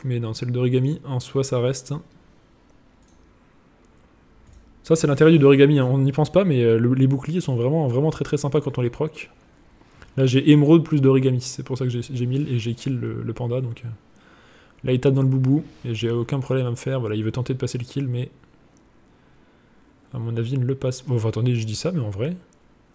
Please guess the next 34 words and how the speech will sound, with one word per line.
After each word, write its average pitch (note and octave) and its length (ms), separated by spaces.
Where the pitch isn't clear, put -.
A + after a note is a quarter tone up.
je - 80
suis - 140
un G#2 40
peu G2+ 120
dans G#2 80
la G2 80
sauce G3+ 240
là, C3 60
non ? A#2+ 140
Est-ce - 160
qu'il D#3 120
me G3 40
les D3 80
ferait - 180
pas B2 140
les B2 100
dégâts ? A2 300
Quatre - 200
P B2 160
A. D3 160
Ah, A2+ 60
il A2+ 80
a - 20
déjà A#2 120
double B2 220
carnage, C3 320
en B2 60
vrai, B2+ 120
il B2+ 60
peut B2+ 100
punition. C#3 560
Mille A#2+ 120
sept A#2+ 200
cents. C#3 400